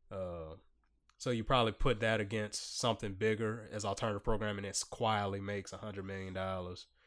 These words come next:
It makes its budget back and a little bit more, a hundred to a hundred fifty million. This movie, I could see that mo-, this movie having made that, like, pre-pandemic, but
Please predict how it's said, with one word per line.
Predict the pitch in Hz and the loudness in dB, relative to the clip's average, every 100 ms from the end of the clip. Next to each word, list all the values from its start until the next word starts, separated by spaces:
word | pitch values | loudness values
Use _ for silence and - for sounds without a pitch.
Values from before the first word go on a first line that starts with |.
| _ - | _ -6
It | 120 | 4
makes | 123 127 | 4 4
its | 104 | 0
budget | 107 107 101 | 2 2 2
back | 104 107 107 | 0 0 -2
and | 98 | -2
a | |
little | 104 107 | -2 -2
bit | 104 | -4
more, | 101 101 98 | -4 -2 -2
a | 95 | -4
hundred | 110 101 95 | -4 -4 -6
to | |
a | 95 | -4
hundred | 104 95 | -4 -4
fifty | 104 98 | -6 -6
million. | 98 104 98 - - - - - - | -6 -4 -6 -10 -20 -20 -20 -12 2
This | 147 | 4
movie, | 147 123 113 - | 6 4 2 0
I | 127 | 0
could | 123 | -2
see | - 113 | -4 -4
that | 107 | -4
mo-, | 101 101 | -4 -6
this | 117 110 | -6 -6
movie | 107 98 | -8 -6
having | 107 98 101 | -6 -6 -4
made | 104 104 98 | -4 -2 -2
that, | 101 101 - | -2 -4 -8
like, | 101 92 | -10 -6
pre-pandemic, | 117 104 104 95 98 98 95 113 | -6 -6 -4 -6 -6 -6 -8 -12
but | 104 95 | -10 -10